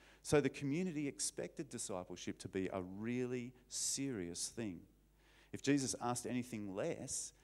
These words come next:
he wouldn't have been respected as a, a true rabbi. If Jesus expected anything less, though, they'd have the attitude of, "Okay, so what you're saying is you don't have anything that's worth giving up all of this for."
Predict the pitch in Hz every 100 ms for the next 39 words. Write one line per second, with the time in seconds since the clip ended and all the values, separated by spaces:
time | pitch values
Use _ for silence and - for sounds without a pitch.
0 | - 143 143 156 147 151 143 - - -
1 | - 123 95 95 - - - 104 87 82
2 | 73 76 71 - - _ - - - -
3 | 120 156 147 117 - 92 - - 110 104
4 | - 127 113 117 117 107 123 147 - 127
5 | 120 - 117 110 127 110 117 117 - 120
6 | 120 113 131 104 117 - 123 117 - -
7 | - 123 110 - 139 151 104 104 110 127
8 | 120 120 104 101 120 117 120 107 104 95
9 | - 104 147 95 98 - 110 113 110 104
10 | 101 110 104 104 104 - - - 156 -
11 | -